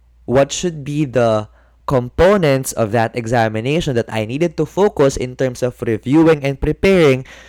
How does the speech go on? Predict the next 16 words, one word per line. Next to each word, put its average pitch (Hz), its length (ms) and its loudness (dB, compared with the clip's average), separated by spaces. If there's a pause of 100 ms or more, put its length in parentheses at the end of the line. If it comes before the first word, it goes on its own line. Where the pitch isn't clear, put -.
(160)
so 214 240 2
that 147 320 2
when 123 160 -4
the 120 100 -2
time 147 300 0
of 143 160 -8
that 123 180 0
examination 120 920 -4
comes, 156 480 0 (320)
I 110 160 -6
am 113 100 -6
prepared 117 680 2 (200)
and 135 220 -2
I 131 160 -4
know 123 160 -4
what, 107 260 -4